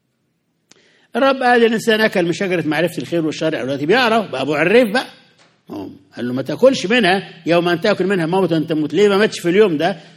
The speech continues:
شفاعة دم المسيح، لأنه <laughs> مش ممكن الله يهزم. دم المسيح شفع وادى فترة عمر لكل إنسان فينا. إن كان في خلالها يخلص، خلاص، صار من الكنيسة.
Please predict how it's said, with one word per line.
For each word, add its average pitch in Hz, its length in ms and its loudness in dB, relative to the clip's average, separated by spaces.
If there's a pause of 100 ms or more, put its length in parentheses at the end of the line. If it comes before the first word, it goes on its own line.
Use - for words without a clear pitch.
(140)
شفاعة 220 440 0
دم 208 300 -2
المسيح، 190 440 -6 (840)
لأنه 110 320 -12
<laughs> 117 800 -14
مش - 140 -12
ممكن 240 240 -4
الله 175 240 -4
يهزم. 139 320 -2 (720)
دم 170 180 -4
المسيح 147 420 -8
شفع 175 300 -10
وادى 180 360 -8 (1500)
فترة 175 500 -4
عمر 151 360 -4
لكل 120 320 -6
إنسان 113 340 -14
فينا. - 240 -20 (720)
إن 165 120 2
كان 247 300 2
في 208 200 -2
خلالها 196 840 2
يخلص، 262 720 4 (120)
خلاص، 339 420 2 (840)
صار 320 500 2
من 320 80 -2
الكنيسة. 330 720 2